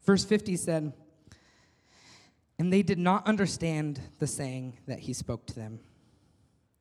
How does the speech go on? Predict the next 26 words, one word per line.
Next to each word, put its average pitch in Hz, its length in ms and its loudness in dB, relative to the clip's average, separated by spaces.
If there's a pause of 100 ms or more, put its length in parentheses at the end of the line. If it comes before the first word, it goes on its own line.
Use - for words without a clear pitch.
(1000)
And 156 160 0
he 156 140 -2
went 175 340 0
down 135 440 -4 (340)
with 156 280 -2
them 127 320 -4 (340)
and 139 140 -6
came 170 300 -4
to 151 100 -6
Nazareth 123 640 -8 (800)
and 151 180 -2
was 147 140 2
submissive 143 580 -2
to - 120 -12
them. 113 280 -14 (760)
And 151 80 -4
his 143 140 -2
mother 165 320 2
treasured 165 500 -2
up 139 240 -2
all 147 220 -2
these 151 280 -4
things 123 520 -12
in 143 160 -6
her 135 160 -10
heart. - 460 -14